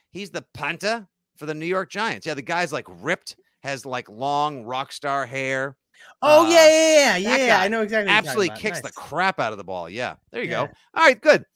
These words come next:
Speaker 1: Thanks
Speaker 2: Well,
Speaker 1: for
Speaker 2: we named
Speaker 1: playing
Speaker 2: a few.
Speaker 1: another
Speaker 2: Look at
Speaker 1: exciting
Speaker 2: that.
Speaker 1: round of, uh, And Those Are Punters,
Speaker 2: <laughs>
Speaker 1: A K A Punters Have
Speaker 2: Punters are
Speaker 1: Feelings
Speaker 2: people
Speaker 1: Too.
Speaker 2: too.
Speaker 1: Punters are people too. Punters are people too.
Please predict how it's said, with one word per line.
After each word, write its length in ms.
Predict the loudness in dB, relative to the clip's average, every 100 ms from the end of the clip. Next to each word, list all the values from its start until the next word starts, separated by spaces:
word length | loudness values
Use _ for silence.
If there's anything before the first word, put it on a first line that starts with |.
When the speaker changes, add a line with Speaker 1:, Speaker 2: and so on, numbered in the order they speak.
| -20 _ _ 0
Speaker 1:
Thanks 180 | 2
Speaker 2:
Well, 60 | 4
Speaker 1:
for 60 | 2
Speaker 2:
we 60 |
named 80 | 2
Speaker 1:
playing 120 | 2 2
Speaker 2:
a 20 | 2
few. 80 |
Speaker 1:
another 200 | 4 4
Speaker 2:
Look 80 | 0
at 40 | 0
Speaker 1:
exciting 320 | 4 4 4
Speaker 2:
that. 80 | 4
Speaker 1:
round 380 | 4 4 4 2
of, 200 | 2 2
uh, 220 | 2 2
And 180 | 0 2
Those 240 | 2 2
Are 80 | -2
Punters, 540 | -2 -4 -4 -10 -10 -18 _ -10
Speaker 2:
<laughs> 120 | -2
Speaker 1:
A 120 | -2
K 340 | 0 0 0
A 40 | -2
Punters 400 | -2 -2 -2 -2
Have 80 | 0
Speaker 2:
Punters 220 | 0 2
are 40 | 0
Speaker 1:
Feelings 280 | 0 -2
Speaker 2:
people 100 | -2
Speaker 1:
Too. 100 | -2
Speaker 2:
too. 260 | 0 -2 -6 _ 0
Speaker 1:
Punters 340 | 0 0 -10
are 80 | -10
people 380 | -10 -10 -10 -10
too. 360 | -4 -4 -4 _ _ _ _ _
Punters 600 | -2 -2 -2 0 0 0
are 300 | 2 4 2 0
people 540 | 2 2 2 0 2 0
too. 320 | -6 -8